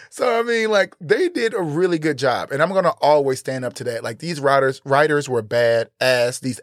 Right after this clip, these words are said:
actors are fucking amazing. This was a show that was done so fucking well. I mean, it could have went on. It could have. I don't know why it ended, but it could have went on for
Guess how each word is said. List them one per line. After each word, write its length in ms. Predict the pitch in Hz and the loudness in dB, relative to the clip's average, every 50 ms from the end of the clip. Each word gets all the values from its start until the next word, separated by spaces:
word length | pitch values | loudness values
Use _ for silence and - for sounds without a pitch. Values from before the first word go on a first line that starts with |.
| - | 0
actors 420 | - 131 143 147 - 123 139 143 - - | 0 0 0 0 -2 -4 -4 -4 0 0
are 220 | 127 120 110 104 - _ | 0 0 0 -2 -2 _
fucking 360 | 127 - - - 110 113 - | -6 -6 -4 -8 -12 -12 -12
amazing. 760 | 92 90 92 98 107 123 131 127 131 127 113 131 127 123 123 - _ _ _ _ | -12 -10 -10 -6 -2 0 0 0 0 -2 -2 -4 -4 -4 -6 -10 _ _ _ _
This 140 | - 151 151 | -6 -6 -6
was 120 | 147 120 | -6 -4
a 40 | 117 | -2
show 280 | - - - 143 135 131 | 0 2 4 4 4 4
that 100 | 123 120 | 2 0
was 120 | 123 120 110 | 0 -2 -2
done 220 | 131 120 113 110 | -2 -2 -2 -4
so 460 | 104 - - - - 165 165 165 165 | -8 -10 -10 -2 0 2 4 4 2
fucking 400 | 156 - 139 120 - 113 110 110 | 2 -2 -4 -4 -6 -8 -12 -8
well. 360 | 104 117 117 110 113 113 113 - _ _ _ _ _ 147 | -6 -6 -6 -4 -6 -6 -8 -10 _ _ _ _ _ -2
I 40 | 143 | -2
mean, 180 | 143 135 135 - | -2 -4 -4 -2
it 180 | - 180 190 - | -2 -2 -2 -2
could 120 | - 185 | -2 -2
have 100 | 160 139 | -2 0
went 160 | 135 151 143 139 | -2 -2 -2 -2
on. 140 | 139 135 - - | -4 -4 0 0
It 220 | 220 233 - - | 0 0 0 -2
could 220 | - - 214 247 | 0 2 2 2
have. 240 | 240 180 139 131 127 - | 2 2 0 0 0 0
I 100 | - 196 | 0 0
don't 120 | 226 208 | 0 0
know 80 | 185 156 | 0 0
why 260 | 127 135 143 175 180 | 2 4 4 4 2
it 60 | 175 | 0
ended, 300 | - 185 196 208 214 208 | 0 -2 0 0 -2 0
but 160 | - 156 147 196 | 0 0 0 0
it 100 | 196 - | -2 -2
could 200 | - 208 233 262 | -2 -2 -2 -2
have 120 | 190 135 | -4 -4
went 180 | 135 180 180 - | -4 -4 -2 0
on 220 | 156 190 175 156 | 0 0 0 -2
for 220 | 139 - 156 143 | 0 0 0 0